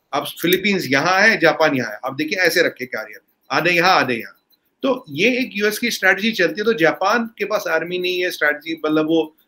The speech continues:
कितनी देर बनाएगा, क्या बनाएगा, but जहाँ जापान की पोजीशन है, जो उसकी geographical position है, that is a bigger advantage to somehow contain China, कि China cannot afford a war in South China Sea। चा-, South China सी में वो लड़ ही नहीं सकता,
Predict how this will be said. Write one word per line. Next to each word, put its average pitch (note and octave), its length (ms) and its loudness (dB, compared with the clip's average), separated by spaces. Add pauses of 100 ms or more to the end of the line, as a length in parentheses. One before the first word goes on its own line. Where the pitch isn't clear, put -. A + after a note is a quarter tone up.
(140)
कितनी E3 260 -4
देर D#3+ 140 2
बनाएगा, D3 500 2
क्या D#3+ 200 0
बनाएगा, D#3 440 -2
but G3 100 4 (420)
जहाँ D#3+ 240 -2
जापान E3+ 380 0
की - 120 -12
पोजीशन D3 480 -2
है, A2 260 -6 (340)
जो D#3+ 200 -2
उसकी F#3+ 300 -4
geographical D3+ 600 0
position E3 400 -4
है, F3+ 120 -4
that C#3 300 -2
is D#3+ 80 -2
a E3 60 2
bigger C#3 340 2
advantage C3+ 680 -2 (400)
to A#2+ 60 0
somehow D#3+ 340 0 (100)
contain B2 260 -2 (100)
China, B2+ 240 -2
कि - 40 4
China G3+ 420 4 (120)
cannot F#3 260 2 (240)
afford E3 300 4 (540)
a D#3 120 6
war F3 380 4
in F#3+ 140 -4
South D3 340 -4
China B2+ 160 -4
Sea। - 300 -16
चा-, D#3+ 160 2
South G#3+ 220 2
China G#3 260 2
सी G3 140 -4
में F#3 60 -6
वो F#3+ 100 -2
लड़ D#3+ 180 2
ही E3+ 60 2
नहीं D#3 120 -4
सकता, - 320 -14